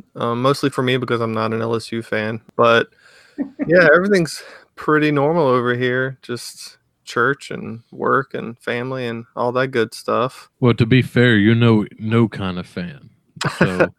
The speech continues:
Speaker 1: <laughs> I'm a
Speaker 2: let's
Speaker 1: fan.
Speaker 2: be fair, just in case there's any L S U people out there. <laughs>
Speaker 1: Yes, I do have to clarify that. I'm not, I'm not a sports fan. I'm not anti-L S U. I'm just not a sports fan.
Speaker 2: Well, how do you feel about the news of Stan Lee passing away?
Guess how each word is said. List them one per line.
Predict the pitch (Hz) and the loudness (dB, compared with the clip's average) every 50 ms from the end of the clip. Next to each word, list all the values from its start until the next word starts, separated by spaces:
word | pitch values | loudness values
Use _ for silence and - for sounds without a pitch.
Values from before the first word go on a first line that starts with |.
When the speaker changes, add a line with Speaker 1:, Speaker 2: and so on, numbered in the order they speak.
| _ _ | _ _
Speaker 1:
<laughs> | _ _ - | _ _ 0
I'm | 135 185 208 | 2 4 4
a | 180 | 2
Speaker 2:
let's | - - | 2 2
Speaker 1:
fan. | - 135 131 127 | 2 2 2 2
Speaker 2:
be | 120 | 0
fair, | - 131 127 127 127 120 113 | -2 -2 0 0 0 0 0
just | 104 117 127 131 - - | 0 0 -2 -2 0 0
in | 135 120 110 | -2 -2 -2
case | - 127 120 117 - - | -2 -2 -2 -2 -2 -2
there's | 117 107 104 | -4 -4 -4
any | 107 113 117 117 117 117 107 | -4 -6 -4 -4 -4 -4 -4
L | 110 110 107 104 | -4 -4 -4 -4
S | - - - | -4 -4 -4
U | 104 101 90 | -6 -4 -2
people | - 92 90 - 90 95 92 90 | -2 -4 -4 -4 -4 -6 -6 -6
out | 90 87 - | -6 -8 -10
there. | - 85 82 85 87 - | -14 -14 -14 -16 -16 -18
<laughs> | - _ _ _ 160 | -20 _ _ _ 0
Speaker 1:
Yes, | 135 120 120 - - | 0 0 2 2 2
I | 151 | 4
do | 160 165 | 6 6
have | 175 175 165 | 6 6 4
to | 165 143 | 2 0
clarify | - 147 139 135 127 117 123 113 107 | 2 4 4 4 4 2 2 0 0
that. | 107 110 - - _ _ _ _ | -2 -4 -6 -8 _ _ _ _
I'm | - 113 110 113 120 | -6 -4 -4 -4 -2
not, | 120 117 117 117 - - _ | -2 -2 -2 -4 -4 -8 _
I'm | - 123 | -6 -2
not | 139 151 151 127 | 0 0 0 0
a | 113 | -2
sports | - - - - 143 143 135 - - - | -4 -8 -6 -2 0 0 0 0 -4 -10
fan. | - - 90 90 85 65 - - - _ _ - | -12 -10 -8 -8 -8 -10 -14 -18 -20 _ _ -10
I'm | - 120 | -6 -2
not | 131 139 143 - - | 0 0 0 0 0
anti-L | 127 139 151 151 - - 113 110 107 107 104 104 104 | 0 0 0 0 -2 -2 -4 -2 -2 -4 -6 -6 -8
S | 104 104 - - | -10 -10 -8 -8
U. | 120 110 95 95 | -6 -6 -4 -6
I'm | 104 104 101 | -6 -8 -10
just | 104 - - | -12 -12 -10
not | 104 98 | -10 -10
a | 95 | -10
sports | - - - 110 - - - | -12 -12 -12 -10 -10 -10 -12
fan. | - - - - - - _ _ _ | -16 -16 -16 -16 -18 -20 _ _ _
Speaker 2:
Well, | - 117 117 | -4 -2 -2
how | 143 151 - 131 139 156 156 | -2 -2 0 2 2 4 4
do | 147 135 | 2 2
you | 135 139 139 135 | 2 2 2 0
feel | - - - 123 123 123 117 110 110 107 98 101 | 0 -2 -2 0 0 2 2 0 0 -2 -4 -8
about | 101 101 107 107 101 104 98 - _ _ _ | -8 -6 -6 -6 -6 -6 -8 -12 _ _ _
the | 110 | -10
news | 110 110 107 110 113 110 107 101 - 110 | -8 -6 -4 0 0 0 0 -2 -4 -10
of | - 95 98 101 98 87 - | -10 -6 -4 -4 -4 -6 -8
Stan | - - 110 107 107 107 104 | -8 -4 -2 -2 -2 -2 -2
Lee | 98 95 92 90 | -2 -2 -4 -4
passing | - 90 82 82 - - 87 87 | -6 -8 -8 -8 -10 -12 -12 -12
away? | 78 82 85 80 - - - | -12 -12 -14 -16 -16 -18 -20